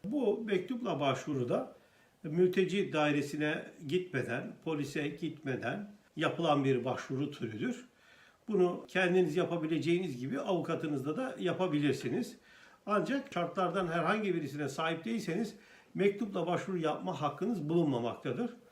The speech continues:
Mektupla kimler ne zaman başvuru yapabilir? Değerli arkadaşlar, ister legal ister illegal fark etmez. Siz iltica edeceğiniz ülkeye gittiğinizde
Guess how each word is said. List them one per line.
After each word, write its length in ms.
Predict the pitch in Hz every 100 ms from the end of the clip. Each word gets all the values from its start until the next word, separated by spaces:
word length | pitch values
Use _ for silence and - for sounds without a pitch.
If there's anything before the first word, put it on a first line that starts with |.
| - - - - -
Mektupla 720 | 202 202 240 233 226 214 -
kimler 500 | 208 208 220 208 208
ne 100 | 180
zaman 360 | 185 175 143
başvuru 400 | 127 117 - 139
yapabilir? 580 | 123 120 135 117 120 269 233 -
Değerli 240 | 208 233 247
arkadaşlar, 680 | 240 - 220 202 - 214 -
ister 520 | 208 - - 240 202
legal 300 | 190 190 175 240 240
ister 360 | 196 - - 220
illegal 500 | 180 135 113 120 110
fark 360 | - 147 120
etmez. 380 | 135 - 120 - -
Siz 420 | - 233 190 - -
iltica 480 | 175 156 185 202 262
edeceğiniz 460 | 156 147 156 143 147
ülkeye 300 | 190 - 202
gittiğinizde 840 | 185 - - 147 135 113 120